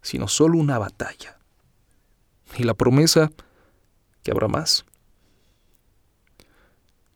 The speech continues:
En el sentido mental, el convenio se convierte en el deseo colectivo,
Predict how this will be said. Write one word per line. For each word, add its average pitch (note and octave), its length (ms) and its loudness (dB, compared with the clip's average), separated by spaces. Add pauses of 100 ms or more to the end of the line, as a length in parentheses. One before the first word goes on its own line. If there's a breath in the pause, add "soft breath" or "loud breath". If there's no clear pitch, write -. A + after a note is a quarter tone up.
En B2+ 100 0
el A#2+ 80 0
sentido E3+ 340 4
mental, D#3 560 4
el C#3 140 -2
convenio C#3 400 2
se D3 140 -2
convierte C3+ 800 2
en A2+ 420 -2
el A2 160 -2
deseo A#2+ 340 0
colectivo, G#2+ 680 -4